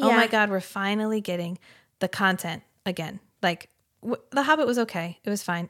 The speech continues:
Speaker 1: It didn't need to be whatever, like, sixteen movies or whatever
Speaker 2: It was
Speaker 1: it was.
Speaker 2: just three. <laughs> Three.
Speaker 1: I was using hyperbole.
Speaker 2: Oh,
Speaker 1: That's
Speaker 2: okay.
Speaker 1: the point. Yeah.
Speaker 2: Yeah.
Speaker 1: Um, we saw the first one. I was so upset. Anyway, so when we got Rings of Power,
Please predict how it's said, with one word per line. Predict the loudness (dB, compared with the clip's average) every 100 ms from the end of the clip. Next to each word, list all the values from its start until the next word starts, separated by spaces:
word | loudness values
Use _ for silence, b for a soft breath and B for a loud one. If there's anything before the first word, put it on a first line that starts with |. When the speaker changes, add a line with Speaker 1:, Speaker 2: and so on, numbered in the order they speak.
| -4
Speaker 1:
It | -4
didn't | -2 0
need | 0
to | 0
be | -2 -2
whatever, | -2 -2 -4 -8
like, | -10
sixteen | -8 -8 -4 0 0
movies | 0 -2 -4
or | -4
whatever | -2 2 4
Speaker 2:
It |
was | 4
Speaker 1:
it | 4
was. | 2 2
Speaker 2:
just | 4 4 2
three. | -2 -2 -2 -6
<laughs> | -8 -8 -10 -18 -20 -20 _ -16
Three. | 2 6 6 4 -2 B B -10
Speaker 1:
I | -8
was | -6
using | -4 -2 -4
hyperbole. | -6 -6 -6 -6 -2
Speaker 2:
Oh, | 10 12 12
Speaker 1:
That's | 10 8
Speaker 2:
okay. | 8 6
Speaker 1:
the | 2
point. | -2 -2
Yeah. | 2
Speaker 2:
Yeah. | 6 4 2 4
Speaker 1:
Um, | 6 6 0 _
we | -2 0
saw | 2 2
the | 2
first | 0 -2 -2
one. | -4 -6 -4
I | -2
was | 0 -2
so | 0 0 0 -2 -8 _ _ _ _ _
upset. | -10 -6 -6 -8 _ _ _ -6
Anyway, | -4 -4 -6
so | -4 -2
when | 2 2 2
we | 2
got | 2 2 2
Rings | 0 0
of | -4
Power, | -6 -4 -2 -4